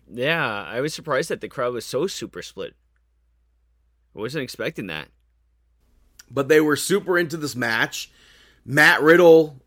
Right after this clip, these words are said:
Speaker 2: made his way out and got kicked by Gunther.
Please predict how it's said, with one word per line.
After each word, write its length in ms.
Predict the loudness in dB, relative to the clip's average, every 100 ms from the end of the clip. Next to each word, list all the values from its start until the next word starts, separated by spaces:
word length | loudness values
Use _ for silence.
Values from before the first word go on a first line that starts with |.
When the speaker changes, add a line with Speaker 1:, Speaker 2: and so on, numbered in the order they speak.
| _
Speaker 2:
made 380 | -8 2 4 6
his 200 | 4 2
way 240 | 0 2
out 380 | 2 2 0 -2 _ _ _ _ _ -4
and 360 | 0 2 2
got 280 | 4 4 4
kicked 240 | 2 2
by 160 | 4 4
Gunther. 640 | 4 2 2 2 -4 -4